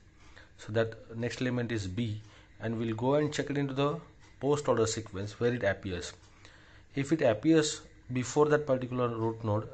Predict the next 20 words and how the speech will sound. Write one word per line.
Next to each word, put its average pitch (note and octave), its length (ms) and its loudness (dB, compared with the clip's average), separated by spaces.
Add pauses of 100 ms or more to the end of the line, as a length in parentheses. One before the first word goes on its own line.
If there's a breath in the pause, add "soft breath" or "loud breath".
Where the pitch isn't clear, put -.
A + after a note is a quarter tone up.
then B2+ 300 -2
we A2+ 80 -4
can A#2 160 -4
say C3 160 -4
that A2 200 -4 (100)
it A2+ 320 -4
is A2+ 100 0
the A2+ 80 0
part A2 240 4
of G#2 140 0
the E3+ 200 0 (240)
root G2+ 240 -6
node. E2+ 140 -8 (800 loud breath)
Now B2+ 100 -2
we C3 140 -4
can C3 180 -2
see G#2+ 340 -6 (520 loud breath)
root A#2 240 -2 (100)
no-, C3 120 0
uh, G#2 420 0